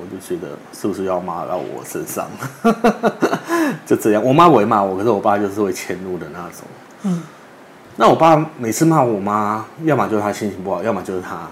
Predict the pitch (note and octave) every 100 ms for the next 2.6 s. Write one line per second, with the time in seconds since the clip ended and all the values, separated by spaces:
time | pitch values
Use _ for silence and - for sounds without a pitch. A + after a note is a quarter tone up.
0 | - - - - - A#2+ - E2 - -
1 | F#2 D#2 - - - - - - - G2+
2 | - F#2+ - - - -